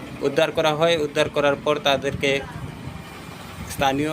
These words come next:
একটি হাসপাতালে ভর্তি করা হয়েছে। গাড়িটির নম্বর হচ্ছে এএস জিরো ওয়ান এনসি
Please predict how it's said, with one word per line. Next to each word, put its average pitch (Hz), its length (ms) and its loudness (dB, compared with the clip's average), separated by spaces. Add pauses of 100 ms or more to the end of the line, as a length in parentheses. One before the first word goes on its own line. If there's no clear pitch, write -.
একটি 135 180 2
হাসপাতালে 131 580 2
ভর্তি 117 300 -2
করা 117 220 2
হয়েছে। 113 300 2
গাড়িটির 131 340 2
নম্বর 139 300 0
হচ্ছে 139 260 0 (1800)
এএস 165 500 4
জিরো 156 240 4
ওয়ান 151 240 4 (100)
এনসি 143 400 2